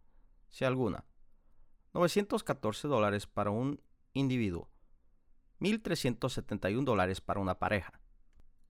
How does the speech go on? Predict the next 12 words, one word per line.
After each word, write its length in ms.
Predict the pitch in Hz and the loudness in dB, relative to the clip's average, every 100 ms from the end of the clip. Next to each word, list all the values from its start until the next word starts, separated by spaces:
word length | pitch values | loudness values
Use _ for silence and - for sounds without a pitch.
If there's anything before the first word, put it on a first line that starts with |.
| - - - | -20 -20 -12
¿Cómo 260 | - 180 208 | -2 0 0
comunicarse 560 | - 175 131 117 110 117 | 0 0 2 2 0 -2
con 140 | 113 | -2
nosotros? 520 | 98 104 - - - - - | -2 -4 -8 -12 -16 -18 -4
Hay 120 | 135 147 | 0 2
varias 340 | 156 180 170 | 4 4 2
maneras 460 | 170 160 110 104 101 | 2 4 4 2 -2
de 100 | 95 | -6
comunicarse 580 | 95 92 - 104 135 | -4 -4 -2 -2 -2
con 140 | 123 131 | -4 -4
nosotros, 500 | 104 - 95 92 - | -2 -4 -8 -8 -4
tales 320 | 135 151 | 0 0